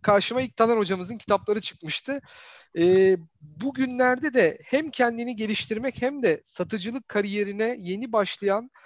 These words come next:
e, profesyonel ya da profesyonel olmak isteyen arkadaşlarımız var.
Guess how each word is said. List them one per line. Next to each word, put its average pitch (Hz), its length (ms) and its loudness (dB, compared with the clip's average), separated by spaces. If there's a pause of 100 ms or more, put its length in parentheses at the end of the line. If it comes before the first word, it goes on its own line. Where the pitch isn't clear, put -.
(260)
e, 156 220 2
profesyonel 214 760 0
ya 220 100 0
da 180 60 -2
profesyonel 196 560 -4
olmak 214 300 -6
isteyen 240 260 -8
arkadaşlarımız 202 800 -2
var. 107 140 0